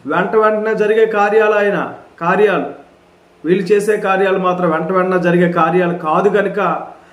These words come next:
సహోదరులారా, మీరు ఆలోచించండి. అటువంటి వారి యొక్క ఉచ్చులో పడి మీ యొక్క విశ్వాసాన్ని పాడు చేసుకోవద్దు. బైబిల్ను ఆధారం చేసుకుని, బైబిల్ మీద బ్రతకండి. బైబిల్ని మరి మీ జీవితాల్లో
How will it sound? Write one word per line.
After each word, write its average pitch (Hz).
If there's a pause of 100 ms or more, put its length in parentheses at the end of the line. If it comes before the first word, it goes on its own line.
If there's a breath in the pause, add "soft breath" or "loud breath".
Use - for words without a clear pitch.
(120)
సహోదరులారా, 185
మీరు 165
ఆలోచించండి. 202 (120)
అటువంటి 190
వారి 180
యొక్క 196 (340 loud breath)
ఉచ్చులో 180
పడి 190 (420 loud breath)
మీ 165
యొక్క 214
విశ్వాసాన్ని 202
పాడు 180
చేసుకోవద్దు. 180 (360 loud breath)
బైబిల్ను 190
ఆధారం 180
చేసుకుని, 190
బైబిల్ 175
మీద 185
బ్రతకండి. 180
బైబిల్ని 175 (340 loud breath)
మరి 170
మీ 190
జీవితాల్లో 190